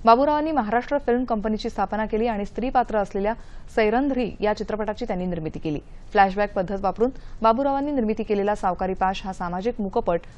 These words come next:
परदेशात प्रदर्शनासाठी पाठवलेला पहिला भारतीय चित्रपट ठरला. कलात्मक, वास्तववादी आणि सामाजिक प्रबोधनपर चित्रपट बनवून बाबूराव पेंटर यांनी भारतीय चित्रपटसृष्टीत स्वतःचा वेगळा ठसा उमटवला.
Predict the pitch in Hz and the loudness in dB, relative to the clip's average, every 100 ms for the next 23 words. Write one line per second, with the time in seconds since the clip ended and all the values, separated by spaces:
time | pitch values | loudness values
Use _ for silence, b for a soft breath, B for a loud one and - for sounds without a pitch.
0 | - 226 233 262 269 269 208 196 247 226 | 0 2 2 2 -2 -2 -2 0 -2 -4
1 | 185 180 185 202 175 175 180 220 - 196 | -6 -6 -4 -2 -2 -2 -2 -2 0 0
2 | 180 196 226 180 180 196 233 175 165 160 | 2 0 -2 -2 -4 0 0 0 -4 -6
3 | - 156 147 B B B B - 262 269 | -4 -4 -4 B B B B 6 6 6
4 | 277 285 220 185 - 208 202 220 214 202 | 2 0 0 0 0 0 0 0 -2 -2
5 | 190 175 190 233 202 180 190 226 233 214 | -4 -2 -2 -2 -2 -2 -2 -4 -4 -4
6 | 190 190 180 175 202 170 B B B 202 | -4 -4 -2 0 0 0 B B B 4
7 | 196 247 269 262 214 208 175 180 180 214 | 6 6 4 2 0 0 0 -2 -2 -4
8 | 202 175 185 233 247 202 175 175 - 208 | -4 -6 -4 0 0 -2 -2 -4 -4 -6
9 | 175 156 170 175 175 202 185 165 190 214 | -6 -6 -6 -6 -6 -6 -4 -2 0 -2
10 | 175 165 170 151 143 135 | -6 -6 -6 -8 -6 -6